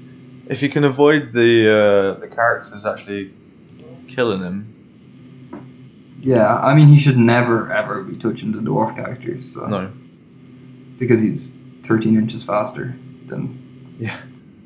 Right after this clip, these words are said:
Speaker 2: their charger, so he can just, like, move away and zap. But, yeah, I think it's probably gonna be Frank's. He's doing pretty well as well. Well, both of them are, obviously, if they're playing on the second table, but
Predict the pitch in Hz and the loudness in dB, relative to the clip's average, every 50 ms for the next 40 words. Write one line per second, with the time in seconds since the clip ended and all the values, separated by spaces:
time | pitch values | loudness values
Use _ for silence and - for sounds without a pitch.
0 | - - - - 85 90 - - 92 92 98 - 90 113 - 120 117 117 113 113 | -20 -20 -20 -20 -20 -16 -12 -10 -8 -8 -8 -8 -8 -4 2 4 4 6 6 4
1 | 113 - 101 - - 113 107 110 110 107 104 101 113 110 104 95 90 - - - | 2 2 -4 -8 -6 -4 2 2 2 4 4 2 2 2 2 0 -2 -4 -6 -8
2 | - 110 113 107 104 - - - - - - - 131 - - - - - - - | -4 -2 0 0 0 -2 -4 -6 -10 -16 -18 -16 -16 -16 -16 -18 -20 -20 -20 -20
3 | - - - - - - - - - - - - - - - - - 127 123 123 | -20 -20 -16 -14 -14 -14 -14 -18 -20 -20 -20 -20 -20 -20 -20 -6 -2 0 0 0
4 | - - - - - - - - - - - - - - - - - - - - | -2 -8 -16 -20 -20 -20 -20 -20 -20 -20 -20 -20 -20 -20 -20 -20 -20 -20 -20 -20
5 | - - 143 156 170 160 160 151 147 - 143 139 151 151 160 - - - - - | -16 -2 0 2 4 6 6 4 4 4 2 6 6 6 6 4 0 -6 -12 -14
6 | - - 143 127 - - 151 151 147 147 143 131 131 123 117 113 113 117 120 120 | -2 -2 -2 -2 0 0 2 4 6 6 6 6 6 4 4 4 2 -2 -4 -6
7 | - - - - - - - - - - 135 127 123 131 131 - - 127 127 123 | -10 -16 -20 -20 -20 -20 -20 -20 -4 -2 2 2 4 2 2 0 0 0 2 4
8 | 160 151 139 135 131 117 117 117 117 113 113 110 117 117 117 117 117 - - - | 6 6 6 6 6 6 6 6 4 4 2 2 2 2 2 0 -2 -4 -12 -20
9 | - - - - - - - - 156 147 127 123 127 127 127 123 123 117 117 117 | -20 -20 -20 -20 -20 -20 -8 0 2 4 4 4 4 4 4 4 2 0 -2 -2
10 | 117 120 120 120 - 123 123 123 - 104 113 120 120 117 - - - - - - | 0 -2 -2 -4 -2 -2 -2 -2 -2 -2 -2 -2 -2 -2 -4 -6 -8 -8 -8 -10
11 | - - - 117 - - 123 - - - - | -10 -10 -6 -6 -6 -6 -6 -8 -8 -10 -10